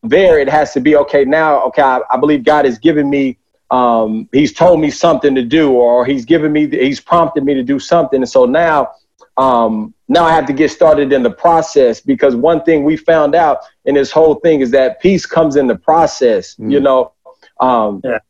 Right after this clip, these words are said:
Speaker 1: and when we talk about, um, building faith, like, that's where it comes at, you know? Like, if God gives us the peace at the beginning of the process,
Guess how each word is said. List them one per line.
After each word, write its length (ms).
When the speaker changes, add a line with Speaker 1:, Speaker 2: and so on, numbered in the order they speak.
Speaker 1:
and 100
when 120
we 80
talk 280
about, 400
um, 460
building 380
faith, 500
like, 400
that's 300
where 140
it 100
comes 340
at, 320
you 140
know? 200
Like, 300
if 160
God 280
gives 200
us 220
the 180
peace 320
at 140
the 80
beginning 520
of 120
the 80
process, 720